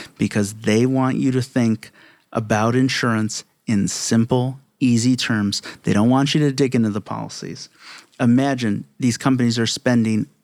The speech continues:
almost a billion dollars each, the big companies, Progressive, Allstate, State Farm, almost a billion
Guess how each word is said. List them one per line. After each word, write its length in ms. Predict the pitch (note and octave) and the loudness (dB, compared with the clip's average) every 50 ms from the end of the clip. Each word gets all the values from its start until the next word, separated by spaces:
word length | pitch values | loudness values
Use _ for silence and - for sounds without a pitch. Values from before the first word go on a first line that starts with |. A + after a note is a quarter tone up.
| _ - | _ 0
almost 400 | - C#3+ D3 D#3 D3+ D3 C#3+ - | 2 2 4 4 2 2 0 -2
a 60 | C#3 | -2
billion 400 | B2+ A#2 C3 B2+ C3 B2+ B2+ A#2+ | 0 0 2 2 2 2 2 0
dollars 400 | A#2+ A#2 A2+ A2 A2 A2 G#2+ - | 0 0 -2 -2 -2 -2 -4 -4
each, 360 | - A#2+ B2 A2+ - - - | -2 -2 -2 -2 -2 -4 -6
the 100 | - A2 | -4 -4
big 200 | G#2+ G#2 A#2 A#2 | -2 0 0 0
companies, 400 | A2 - A2+ G#2 G2+ G2+ G#2+ G2+ | 0 0 -2 -2 0 0 -2 -2
Progressive, 520 | - - G2 - - G#2+ G#2+ - - G#2+ G#2 | -2 -4 -6 -2 -2 -2 -2 0 -2 -4 -2
Allstate, 420 | A2 G#2+ G#2+ - - - - G2 | -2 -2 -2 -2 -2 -4 -4 -4
State 240 | - - - - - | -4 -4 -4 -4 -4
Farm, 300 | - - A2+ A2 A#2 A#2 - - - - | -4 -4 -4 -4 -4 -6 -8 -12 -12 -2
almost 260 | - D3 B2+ A#2+ - - | 2 2 2 2 2 0
a 60 | - C#3 | -4 -4
billion 880 | B2 A#2+ - _ - F3 F3+ F3 E3+ E3+ E3 F3 E3+ E3+ F3 E3 | -4 -6 -6 _ 2 2 4 4 2 2 2 2 2 0 0 -2